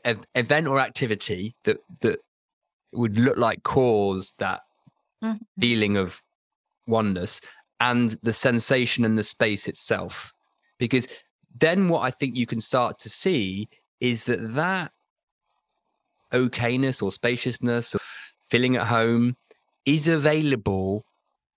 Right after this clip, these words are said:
Speaker 1: even when you haven't got the activity of that momentary reward.
Speaker 2: Oh, nice, Piers. Yeah.
Speaker 1: Right? And if you can start to, "Oh, it's there anyway. It's hiding in plain sight during my most normal, boring day.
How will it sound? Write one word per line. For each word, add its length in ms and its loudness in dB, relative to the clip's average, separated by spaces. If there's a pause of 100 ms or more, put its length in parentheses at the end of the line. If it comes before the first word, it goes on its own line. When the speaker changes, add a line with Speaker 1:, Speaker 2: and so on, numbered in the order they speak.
(260)
Speaker 1:
even 400 2
when 180 2
you 120 0
haven't 400 -4
got 200 2
the 140 2
activity 560 -2
of 60 0
that 140 -2
momentary 440 0
reward. 260 0 (140)
Speaker 2:
Oh, 20 0
nice, 380 -2
Piers. 500 -6 (160)
Yeah. 220 -2
Speaker 1:
Right? 200 0 (300)
And 100 2
if 140 0
you 80 2
can 120 2
start 200 0
to, 140 -8
"Oh, 180 2
it's 160 -2
there 240 -2
anyway. 480 0
It's 220 -2
hiding 340 0
in 120 2
plain 280 0
sight 340 0 (300)
during 260 4
my 160 2
most 380 2
normal, 480 2
boring 640 0
day. 420 -2